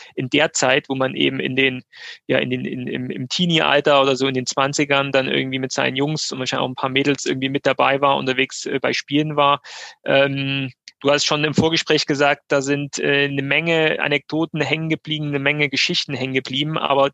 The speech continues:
die interessieren uns natürlich. Und, äh, hast du so ein paar spannende Anekdoten von spannenden Auswärtsfahrten,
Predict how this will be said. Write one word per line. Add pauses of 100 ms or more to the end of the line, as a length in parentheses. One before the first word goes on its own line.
(140)
die
interessieren
uns
natürlich.
Und,
äh,
hast
du
so
ein
paar
spannende
Anekdoten
von
spannenden
Auswärtsfahrten,